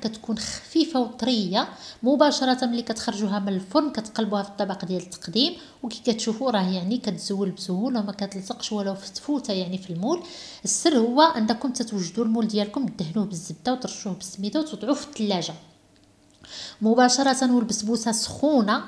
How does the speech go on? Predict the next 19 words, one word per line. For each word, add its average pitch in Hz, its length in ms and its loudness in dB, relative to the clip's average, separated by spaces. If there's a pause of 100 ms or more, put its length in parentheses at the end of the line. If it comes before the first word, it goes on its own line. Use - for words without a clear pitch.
كتاخذوا 220 420 0
داك 196 220 -6
القطر 226 440 -6
اولا 190 200 -2
الشربات 190 580 -4
اللي 196 120 -6
خاصو - 340 -8
يكون 240 300 -2
هو 226 280 2
بارد، 160 260 -2 (460)
ضروري 214 300 2
يكون 220 300 -2
بارد 233 300 4
باش 226 140 -2
كتشربوا 202 560 -4
لكم 190 260 -4
البسبوسه 185 540 -6
وتجي 180 240 -6
فتيه. 190 480 0